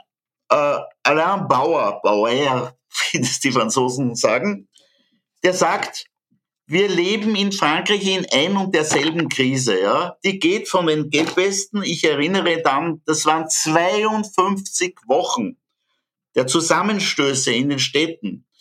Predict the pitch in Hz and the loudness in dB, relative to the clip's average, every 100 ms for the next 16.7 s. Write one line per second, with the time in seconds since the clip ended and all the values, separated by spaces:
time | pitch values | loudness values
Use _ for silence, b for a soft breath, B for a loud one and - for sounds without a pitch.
0 | B B - 180 175 175 220 220 208 185 | B B -2 0 2 2 0 -2 0 0
1 | 160 180 190 190 180 165 170 170 190 190 | 2 0 0 0 0 0 0 0 0 0
2 | 175 160 165 170 175 - - 139 156 160 | 2 2 0 0 -2 0 0 2 0 -2
3 | 156 135 139 139 139 139 139 135 123 117 | 0 0 0 0 -2 0 0 2 2 0
4 | 117 113 135 139 123 110 _ 110 107 107 | 0 0 0 0 0 -4 _ -6 0 2
5 | 110 120 110 135 131 - - 131 135 139 | 2 2 0 -2 -2 -2 -2 2 0 2
6 | 135 139 135 127 135 147 135 B B 139 | 0 2 0 2 0 0 -2 B B 0
7 | - 143 143 139 143 160 160 151 165 165 | 2 0 0 0 0 0 -2 -4 0 0
8 | 208 - 151 - 113 101 - 95 80 69 | 0 0 -2 0 -2 0 -2 0 0 -2
9 | - 123 B B B B _ _ _ 160 | -2 -6 B B B B _ _ _ -4
10 | 175 190 190 - 165 185 226 202 202 196 | 0 0 0 -2 0 0 0 0 -2 -2
11 | 196 196 139 175 190 185 180 165 - 165 | -4 -2 0 0 0 -2 -2 0 0 0
12 | - 180 175 - 165 156 165 165 160 156 | 0 -2 0 -2 0 0 0 0 0 -2
13 | - - 151 147 143 151 147 165 135 151 | -8 -4 -2 0 0 0 -2 0 0 0
14 | 180 175 151 135 131 151 147 151 - 147 | 0 0 0 0 -2 -2 0 -2 0 0
15 | 143 - 143 147 170 165 147 151 151 143 | 0 0 2 2 0 0 0 2 0 0
16 | 151 - 190 190 - 156 | -2 0 0 0 -4 -10